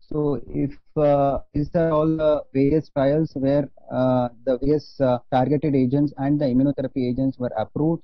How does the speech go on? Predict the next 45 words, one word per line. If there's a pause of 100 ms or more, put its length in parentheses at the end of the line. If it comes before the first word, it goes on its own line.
(160)
and
now
median
overall
survival,
even
with
the
second
line
treatment,
has, (160)
is
approaching
two
years. (560)
So
in
summary,
in
second
line
treatment, (460)
it, (160)
m-, (160)
my
approach
to
a
patient
who
has
progressed (160)
and (240)
who
has,
uh,
come
to
me
for
second
line
treatment
is,